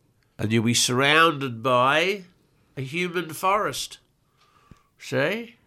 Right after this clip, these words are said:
Now I found, lo and behold, ladies and gentlemen, as if by magic, I was refreshed by the crowd, just being there.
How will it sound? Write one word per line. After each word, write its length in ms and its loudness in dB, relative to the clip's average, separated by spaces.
Now 400 4
I 160 4
found, 840 -2
lo 300 4
and 100 2
behold, 440 8
ladies 400 8
and 120 2
gentlemen, 680 2
as 220 10
if 200 2
by 180 4
magic, 540 -6
I 220 8
was 200 2
refreshed 640 0
by 220 2
the 100 -4
crowd, 960 2
just 340 4
being 840 8
there. 560 4